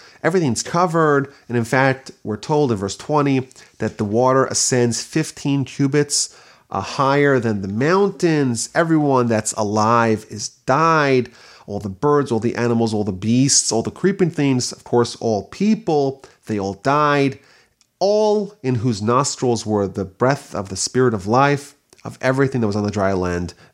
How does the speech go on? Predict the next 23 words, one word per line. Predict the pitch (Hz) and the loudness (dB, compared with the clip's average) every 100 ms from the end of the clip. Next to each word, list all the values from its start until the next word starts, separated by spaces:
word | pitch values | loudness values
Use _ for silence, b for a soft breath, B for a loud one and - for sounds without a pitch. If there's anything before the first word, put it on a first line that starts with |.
| - | -10
died. | 107 101 87 85 B B | -4 -2 -2 -4 B B
Commentators | 110 107 104 | -4 -4 -6
point | - 98 95 | -6 -8 0
out, | 143 190 - b b | 0 0 -6 b b
the | - | -14
fish | - 190 185 185 - - b _ | -4 0 0 0 -8 -12 b _
did | - 107 | -4 2
not | 117 113 | 2 2
die. | - 73 - _ - | -2 -6 -8 _ -6
Interesting. | 113 95 - - - - _ _ _ _ _ _ _ _ | -4 -4 -6 -8 -12 -18 _ _ _ _ _ _ _ _
And | - | -2
it | 131 | -2
says, | 131 214 220 202 | 0 0 0 0
"And | 120 | 0
he | 135 | 0
blotted | 123 117 143 185 185 | 0 0 0 0 0
out," | 147 160 | 0 0
this | 139 | -2
is | 101 | -2
the | 113 | -2
Almighty, | 110 131 151 | 0 0 0
"blotted | 120 127 139 139 | 0 0 -2 -2
out | 131 135 135 | -2 -2 -4